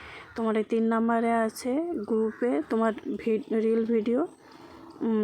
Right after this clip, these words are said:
শেয়ার করতে। তারপর চা-, তোমার তিন নাম্বারে যেটা আছে ক্যাপশন, মানে তোমার এই যে ল-, কিছু লিখতে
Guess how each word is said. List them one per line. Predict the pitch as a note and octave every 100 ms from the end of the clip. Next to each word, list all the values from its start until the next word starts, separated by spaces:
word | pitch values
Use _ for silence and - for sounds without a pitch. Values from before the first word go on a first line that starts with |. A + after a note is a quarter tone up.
| G3+
শেয়ার | A#3+ A3 A3
করতে। | G3+ - G3 F#3 -
তারপর | G3+ G3+ G3+ G3+
চা-, | G#3+ G#3 - - - A#3
তোমার | G#3 G#3 - -
তিন | G#3+ A3
নাম্বারে | A3 A3 A3 A3
যেটা | A3 A3
আছে | G#3+ C4 D4 -
ক্যাপশন, | G#3+ G3+ - G3+ F3+ F#3+ - - - A#3
মানে | G#3
তোমার | G#3 A3 G#3+
এই | A3
যে | A3 A3
ল-, | G#3 - -
কিছু | A3+ - A#3 G#3+
লিখতে | G#3 - _